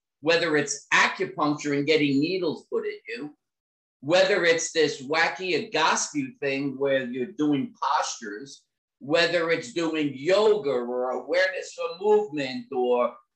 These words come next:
going on a treadmill or doing aquatic therapy or, um, uh, any other type of situation where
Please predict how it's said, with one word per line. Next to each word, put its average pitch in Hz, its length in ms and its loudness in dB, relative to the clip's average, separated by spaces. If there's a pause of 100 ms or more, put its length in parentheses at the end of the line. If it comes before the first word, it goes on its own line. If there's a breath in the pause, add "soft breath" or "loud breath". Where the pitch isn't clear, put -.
(100)
going 185 360 4
on 185 200 4
a 180 40 -2
treadmill 147 920 0
or 120 260 -2
doing 175 300 -8
aquatic 180 460 2 (120)
therapy 139 880 2
or, 117 520 -4 (760)
um, 113 600 0 (580)
uh, - 80 -2 (120)
any 247 380 4 (160)
other 208 360 4
type 185 420 0
of 156 280 4 (220)
situation 190 960 0
where 143 400 4